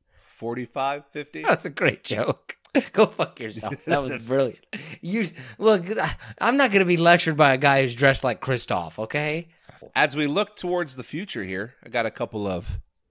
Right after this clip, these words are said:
Speaker 1: bangers for you. Uh, what are you more likely to purchase, you think? A self-driving car or a do-it-itself robot?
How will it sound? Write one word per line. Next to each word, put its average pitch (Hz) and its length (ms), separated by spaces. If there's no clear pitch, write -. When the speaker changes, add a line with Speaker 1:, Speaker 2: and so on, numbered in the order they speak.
Speaker 1:
bangers 82 560
for 80 220
you. 82 100
Uh, 123 520
what 117 300
are 202 40
you 180 160
more 160 200
likely 151 360
to 117 80
purchase, 139 520
you 92 80
think? 80 360
A 113 220
self-driving 139 960
car 135 480
or 107 220
a 104 140
do-it-itself 117 1500
robot? 98 640